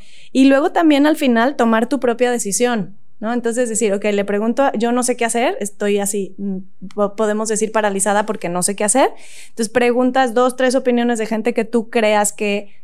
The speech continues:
tiene una opinión válida al respecto o que a tu juicio es una persona, este, valiosa, ¿no? Un, un ídolo de a pie o,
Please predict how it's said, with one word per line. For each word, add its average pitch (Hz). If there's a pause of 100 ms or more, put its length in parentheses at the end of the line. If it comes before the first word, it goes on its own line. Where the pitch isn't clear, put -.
(120)
tiene 254
una 269
opinión 220
válida 220
al 214
respecto 208
o 226
que 214
a 202
tu 220
juicio 247 (320)
es 226
una 233
persona, 214 (160)
este, 196
valiosa, 214
¿no? 214
Un, 214
un 202 (240)
ídolo 214
de 190
a 190
pie 240
o, 190